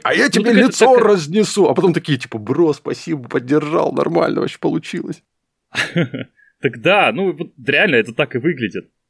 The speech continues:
Speaker 2: То есть, ну, блин, ну сколько уже с две-, с двести шестьдесят девятого U F C прошло? Две недели, и вот теперь, типа, Оливейра такой, «Блин, точно, он же там две недели назад что-то мне сказал, блин, надо ответить». Это вот знаешь, как ты лежишь ночью, короче,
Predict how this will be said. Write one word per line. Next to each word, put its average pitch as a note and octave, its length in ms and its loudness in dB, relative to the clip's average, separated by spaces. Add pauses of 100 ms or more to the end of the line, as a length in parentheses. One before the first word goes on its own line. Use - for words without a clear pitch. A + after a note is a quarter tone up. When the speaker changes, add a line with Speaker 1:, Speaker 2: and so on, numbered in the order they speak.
(120)
Speaker 2:
То D3 80 2
есть, D#3 220 0
ну, - 200 -18
блин, D3+ 280 0
ну B2 80 0
сколько G#3+ 320 0
уже A#2 240 2
с G#2 80 -12
две-, B2 240 -4
с G#2 60 -12
двести C3+ 180 -4
шестьдесят A#2+ 200 -2
девятого C3 360 0
U A#2+ 160 -2
F C#3 80 -8
C D#3 100 -4
прошло? G#2+ 300 -2
Две C3+ 160 0
недели, C#3 520 0
и G#2 120 -6
вот A#2 160 -2
теперь, D3 220 -2
типа, A#2 420 0 (200)
Оливейра C#3 360 0
такой, A#2+ 200 -4
«Блин, B2+ 440 -2
точно, C#3 340 0
он A2+ 80 -2
же A2 100 -6
там A#2 120 -2
две C3 120 0
недели B2+ 180 -2
назад B2 260 -2
что-то A#2+ 160 -6
мне B2 120 0
сказал, A#2+ 280 -4
блин, F#2 240 -4
надо B2+ 240 0
ответить». A2+ 400 -4
Это G#2 120 -4
вот A#2 100 0
знаешь, E3+ 160 0
как A#2+ 120 -8
ты C3+ 80 -2
лежишь A#2+ 300 0
ночью, D#3 340 0
короче, A2+ 400 0